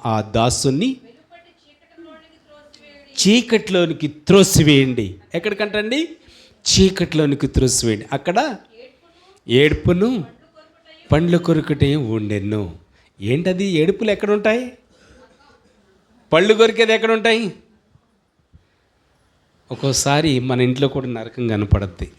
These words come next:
ఎప్పుడు? మీ ఇంట్లో కనపడలేదండి? తమ్ముళ్ళు ఎప్పుడైనా కొరికారా పళ్ళు? అన్న, మామిడి పండు అయితే కొరికాం, కానీ మా పళ్ళు అయితే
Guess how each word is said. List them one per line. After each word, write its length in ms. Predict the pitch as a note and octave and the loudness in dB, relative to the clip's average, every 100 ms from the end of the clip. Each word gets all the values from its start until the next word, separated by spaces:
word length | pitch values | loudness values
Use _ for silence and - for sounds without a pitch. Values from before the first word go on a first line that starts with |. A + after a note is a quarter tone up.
| - | -6
ఎప్పుడు? 400 | C3 B2+ C3+ C3+ - - _ _ _ _ _ _ _ _ _ _ _ _ _ _ _ - - _ _ _ _ _ _ _ | -6 -4 -4 -6 -12 -20 _ _ _ _ _ _ _ _ _ _ _ _ _ _ _ -20 -20 _ _ _ _ _ _ _
మీ 100 | C3 | -2
ఇంట్లో 200 | B2+ C#3+ | -2 -2
కనపడలేదండి? 680 | C3 B2+ C3 B2 G#2+ G#2 F#3+ - _ _ _ _ - _ _ _ _ _ _ - | -2 -4 -4 -4 -4 -6 -10 -14 _ _ _ _ -20 _ _ _ _ _ _ -2
తమ్ముళ్ళు 260 | D3+ F3+ | 0 2
ఎప్పుడైనా 260 | E3 E3 D#3+ | 2 2 2
కొరికారా 480 | D3+ D3+ G3 F#3+ C4 - _ _ - - | 2 2 0 -2 -4 -14 _ _ -20 -2
పళ్ళు? 360 | C#3 C#3 A2+ D3 - _ _ _ _ _ _ _ _ _ _ _ _ _ _ _ _ _ _ _ _ _ _ _ _ _ _ _ _ _ _ - - _ - | -2 0 -4 -12 -20 _ _ _ _ _ _ _ _ _ _ _ _ _ _ _ _ _ _ _ _ _ _ _ _ _ _ _ _ _ _ -20 -20 _ -6
అన్న, 180 | B2+ B2+ | 0 0
మామిడి 440 | B2+ A#2+ A2+ C#3+ | 0 0 0 -2
పండు 240 | D3 E3 D#3+ | -2 2 2
అయితే 180 | E3+ E3+ | 2 0
కొరికాం, 500 | D3+ C3 C3 D3 C#3+ | -2 -4 -2 -2 0
కానీ 400 | C3+ D3+ C4+ - - - - _ - - A#3+ - | -2 -2 -6 -10 -16 -16 -20 _ -20 -16 -16 -4
మా 180 | C#3 B2+ | -2 -2
పళ్ళు 380 | C#3 - D3 D#3+ | -2 -2 2 2
అయితే 540 | D#3+ E3+ A3 A#3 D3 | 0 0 0 -2 -8